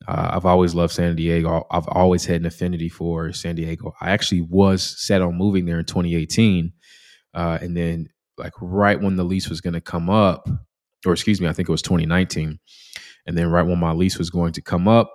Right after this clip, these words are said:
I found out I was having a kid, and that changed things. <laughs> And then, as you know, twenty twenty, twenty twenty-one, we did this little thing called a pandemic. So things were totally different. And so I feel like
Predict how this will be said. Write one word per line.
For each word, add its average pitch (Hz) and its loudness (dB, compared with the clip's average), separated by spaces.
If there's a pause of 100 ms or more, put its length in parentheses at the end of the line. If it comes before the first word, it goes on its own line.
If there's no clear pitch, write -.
(420)
I 85 0
found 82 0
out 78 -2
I 78 -2
was 80 -4
having 82 -4
a 67 -14
kid, 110 4 (580)
and 95 -6
that 73 -8
changed 71 -14
things. - -16 (120)
<laughs> 196 4 (800)
And 95 -8
then, 98 -4
as 92 -6
you 92 -6
know, 113 4
twenty 104 -2
twenty, 113 2
twenty 98 -4
twenty-one, 92 0
we 113 2
did 98 2
this 85 -6
little 90 -2
thing 85 -4
called 78 -2
a 87 -8
pandemic. 107 2
So 87 -10 (720)
things 87 -2
were 82 -2 (240)
totally 92 4
different. 82 -6
And 90 -10
so 85 -4
I 82 -2
feel 107 2
like 90 0